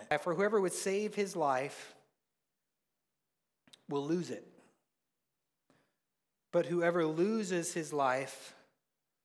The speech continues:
for my sake will find it. And this is just Jesus again pointing to the fact that in order to gain, you have to actually lose, let go. Take your hands off, just let it go.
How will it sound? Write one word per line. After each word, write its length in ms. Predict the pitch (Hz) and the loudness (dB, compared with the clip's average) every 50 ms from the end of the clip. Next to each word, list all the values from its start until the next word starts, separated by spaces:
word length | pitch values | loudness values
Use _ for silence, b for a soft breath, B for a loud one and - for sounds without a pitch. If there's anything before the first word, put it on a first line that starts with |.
| _ _ _ _ - | _ _ _ _ -4
for 120 | 160 143 | -4 -2
my 260 | 139 139 139 151 151 | 0 0 0 0 0
sake 420 | 151 - - 151 131 127 123 - - | -4 -6 -6 -6 -6 -6 -6 -8 -10
will 80 | 127 | -10
find 400 | 113 - - 123 120 123 117 107 | -10 -6 -6 -6 -6 -6 -10 -12
it. 140 | 107 110 - _ _ - - _ _ _ _ _ _ _ _ _ _ _ _ _ _ _ _ _ _ _ _ _ _ _ _ _ - | -14 -18 -20 _ _ -20 -20 _ _ _ _ _ _ _ _ _ _ _ _ _ _ _ _ _ _ _ _ _ _ _ _ _ -12
And 120 | 143 151 | -6 -4
this 160 | 175 160 - 185 | -4 -4 -4 -4
is 100 | 165 151 | -4 -6
just 200 | 160 156 - - | -6 -6 -6 -6
Jesus 340 | 175 180 175 165 165 156 | -6 -4 -4 -4 -6 -6
again 300 | 170 160 165 185 190 175 | -6 -4 -2 -2 -4 -4
pointing 340 | - - 175 156 156 147 143 | -6 -6 -6 -6 -6 -6 -6
to 60 | 139 | -8
the 100 | 131 139 | -10 -12
fact 360 | 127 - - 151 143 143 - 160 | -8 -2 2 2 2 2 0 -2
that 100 | 151 147 | -4 -2
in 80 | 151 | -2
order 200 | 156 160 160 165 | -4 -4 -4 -4
to 160 | 156 - - - - - | -6 -10 -14 -20 -18 -8
gain, 480 | - 170 175 175 165 151 139 131 127 | -4 -4 -2 -2 -2 -4 -4 -6 -6
you 80 | 131 131 | -8 -8
have 180 | 131 139 135 - | -6 -6 -6 -6
to 160 | - 143 - | -8 -10 -6
actually 600 | 143 139 135 - - - 143 131 123 123 120 117 - - _ _ _ _ _ _ _ _ _ _ _ _ _ _ _ _ _ _ _ _ _ _ _ _ - | -6 -8 -6 -8 -12 -12 -10 -10 -10 -10 -10 -12 -16 -20 _ _ _ _ _ _ _ _ _ _ _ _ _ _ _ _ _ _ _ _ _ _ _ _ -14
lose, 340 | 135 143 147 139 123 107 - | -6 -4 -4 -4 -4 -6 -6
let 160 | 135 135 131 | -8 -8 -6
go. 200 | 135 139 131 113 104 - - - - _ _ _ _ _ _ _ _ _ _ _ _ _ _ _ _ _ _ _ _ _ _ _ _ _ _ _ _ | -4 -4 -4 -4 -6 -10 -20 -20 -20 _ _ _ _ _ _ _ _ _ _ _ _ _ _ _ _ _ _ _ _ _ _ _ _ _ _ _ _
Take 140 | - 160 - | -12 -8 -6
your 80 | 143 | -6
hands 220 | 139 147 135 123 135 | -4 -4 -6 -4 -4
off, 220 | 117 113 - - | -6 -6 -8 -12
just 160 | - - - _ _ _ _ _ - | -16 -18 -18 _ _ _ _ _ -10
let 100 | 147 135 | -10 -10
it 60 | 131 | -8
go. 160 | - 147 127 | -8 -10 -10